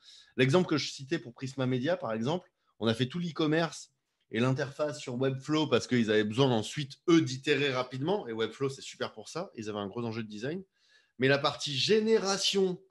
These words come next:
d'images, génération, en fait, c'était pour générer des posters de cartes du ciel astrologique en fonction de ton lieu de naissance, ta date de naissance, et cetera. Ben ça, la génération d'images,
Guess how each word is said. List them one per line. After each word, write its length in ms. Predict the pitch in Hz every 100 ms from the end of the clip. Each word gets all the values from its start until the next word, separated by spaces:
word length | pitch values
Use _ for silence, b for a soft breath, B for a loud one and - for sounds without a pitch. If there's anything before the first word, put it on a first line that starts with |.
| _ _ _ -
d'images, 800 | 113 131 156 165 220 208 127 -
génération, 580 | - 143 151 139 135 160
en 40 |
fait, 200 | 175 180
c'était 180 | - 135
pour 160 | 127
générer 380 | 117 160 160 175
des 120 | 156
posters 600 | 135 175 - - 185 165 - _ _
de 100 | 123
cartes 280 | 131 156 147
du 100 | 143
ciel 300 | 139 170 156
astrologique 720 | 131 - 139 143 165 220 - b b b
en 100 | 117
fonction 320 | 113 143 165 180
de 100 | 135
ton 140 | 135
lieu 160 | 135 135
de 60 |
naissance, 400 | 139 131 165 175
ta 100 | 139
date 160 | 131 131
de 60 |
naissance, 340 | 135 135 156 139
et 60 |
cetera. 380 | 127 - 113 110 _ b b b b b
Ben 120 | 123
ça, 180 | 127 214
la 120 | 143
génération 520 | 123 165 151 147 156
d'images, 480 | 139 139 165 208